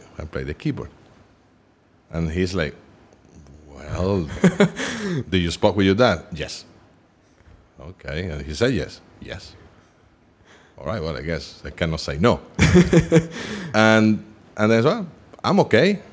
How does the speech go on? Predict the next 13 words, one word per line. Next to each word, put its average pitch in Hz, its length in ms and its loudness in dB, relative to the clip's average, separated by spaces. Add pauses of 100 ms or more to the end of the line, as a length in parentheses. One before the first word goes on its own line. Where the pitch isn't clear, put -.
(460)
And 95 220 2
then 95 200 2
I 95 80 0
came 98 200 -2
to 98 100 -4
my 87 140 -2
dad. 104 260 0
I 82 80 -2
told 107 300 2
him. 131 140 -2
My 90 100 0
dad 85 180 0
was, 78 220 -6